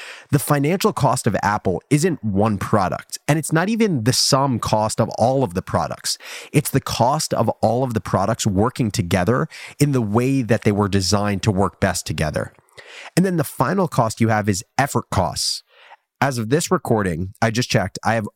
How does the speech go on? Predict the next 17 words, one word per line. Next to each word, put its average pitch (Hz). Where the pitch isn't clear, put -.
one 123
hundred 151
and 123
eighty-four 107
apps -
downloaded 101
on 92
my 90
iPhone. 82
Do 135
I 127
use 117
all 123
these 117
apps 104
regularly? 123
No, 92